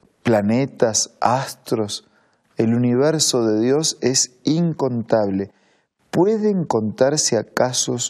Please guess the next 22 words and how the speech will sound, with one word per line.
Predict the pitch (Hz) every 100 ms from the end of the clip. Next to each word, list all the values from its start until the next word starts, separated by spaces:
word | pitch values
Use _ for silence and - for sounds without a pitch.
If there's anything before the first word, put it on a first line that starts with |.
| _ _
sus | - - 110 -
ejércitos? | 95 - 107 110 - - 135 139 _ _ _ _ _ _ _ _ -
¿Sobre | - 131 127 123 -
quién | - 254 269 220
no | 143
alumbra | 139 123 123 120 113 107
su | - -
luz? | 101 95 92 - - _ _ _ _ _ _ _ -
Versículo | 120 120 - 151 143 131 120
cuatro. | - 113 - - 95 - - _ _ -
"¿Cómo | 214 240 247 170
puede | 156 175 156
el | 135 131
hombre | 147 156 143
declararse | 127 117 113 127 147 -
inocente | 123 117 110 - - 190 170 123 107
ante | 101 98 98
Dios? | 92 87 80 - - _ _ _ _ _ _ _ _
¿Cómo | - 196 233 -
puede | 208 208
alegar | 196 151 135 160 156 -
pureza | 117 113 175 170 - 104